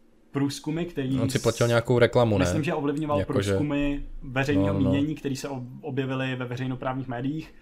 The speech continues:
Speaker 1: o, k tomu, aby on jako vypadal jako velmi populární politik a dostal se do čela vládnoucí strany.
Speaker 2: Hm.
Speaker 1: No a to,
Speaker 2: No,
Speaker 1: to
Speaker 2: to
Speaker 1: přece jenom jako takováhle kauza určitě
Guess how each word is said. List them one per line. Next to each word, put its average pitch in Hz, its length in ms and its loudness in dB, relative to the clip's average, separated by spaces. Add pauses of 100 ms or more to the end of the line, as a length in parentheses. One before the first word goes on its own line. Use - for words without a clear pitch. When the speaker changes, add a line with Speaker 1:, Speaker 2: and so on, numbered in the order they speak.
(500)
Speaker 1:
o, 123 520 -2 (160)
k - 80 -18
tomu, 147 460 -2
aby 143 220 0
on 139 200 -2
jako 131 180 -4
vypadal 135 640 0 (360)
jako 127 140 -6
velmi 139 280 -2
populární 135 640 -2
politik 131 420 -6
a 123 380 -4
dostal 131 360 -6
se 139 120 -8
do 131 80 -6
čela 120 460 -4 (680)
vládnoucí 127 480 -2
strany. 113 360 -8 (2000)
Speaker 2:
Hm. 117 180 0 (1200)
Speaker 1:
No 156 80 -2
a 160 160 -2 (260)
to, 160 220 6
Speaker 2:
No, 147 120 8
Speaker 1:
to 180 60 8
Speaker 2:
to 202 40 4
Speaker 1:
přece 151 300 0
jenom 139 380 -2 (140)
jako 139 200 -4
takováhle 135 420 0
kauza 131 300 -4
určitě 123 640 -4